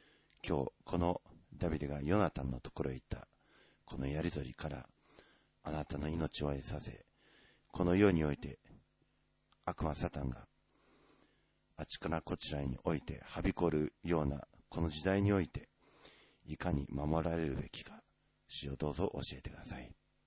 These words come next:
主にある兄弟姉妹に真実を尽くすことを、私たちも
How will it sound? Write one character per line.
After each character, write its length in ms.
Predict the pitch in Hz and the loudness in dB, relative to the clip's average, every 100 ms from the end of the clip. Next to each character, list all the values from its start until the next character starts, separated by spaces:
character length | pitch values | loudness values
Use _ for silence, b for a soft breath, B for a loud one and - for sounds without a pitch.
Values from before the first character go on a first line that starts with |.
| _ _ _ _ - - B B B B B B B B | _ _ _ _ -20 -20 B B B B B B B B
主 200 | - 104 | 4 6
に 120 | 87 | 6
あ 60 | |
る 120 | 78 76 | 4 2
兄 120 | 98 | 4
弟 140 | 90 | 6
姉 60 | 87 - | 4 2
妹 140 | 85 | 0
に 80 | 78 | 0
真 260 | - - 110 | 0 2 2
実 260 | 71 - | 0 -2
を 60 | 78 | -2
尽 80 | - | -2
く 120 | - | -4
す 80 | 78 | -4
こ 100 | - | -6
と 140 | - | -6
を、 200 | 69 - - _ b b b b | -6 -8 -16 _ b b b b
私 300 | - 110 104 | 0 2 2
た 80 | 90 | -2
ち 140 | - | 0
も 200 | 82 85 | 0 0